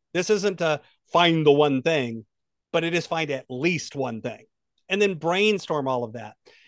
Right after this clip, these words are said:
Go back to that and kinda look for patterns, look for things that consistently show up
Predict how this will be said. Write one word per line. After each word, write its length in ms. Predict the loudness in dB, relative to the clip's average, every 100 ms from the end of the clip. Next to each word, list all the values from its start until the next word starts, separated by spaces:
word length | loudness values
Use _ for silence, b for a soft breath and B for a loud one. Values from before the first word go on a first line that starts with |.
| B B B _ -2
Go 140 | 2
back 260 | 2 2 0
to 100 | -2
that 200 | 0 0
and 100 | -2
kinda 200 | -4 -4
look 300 | -2 -2 -4
for 160 | -4 -8
patterns, 640 | -6 -2 -2 -2 -8 -12 -2
look 240 | -2 -2
for 120 | -8
things 320 | -6 -6 -6 -8
that 140 | -12
consistently 720 | -12 -12 -6 -6 -4 -6 -4
show 440 | -4 -6 0 2 2
up 300 | 0 -2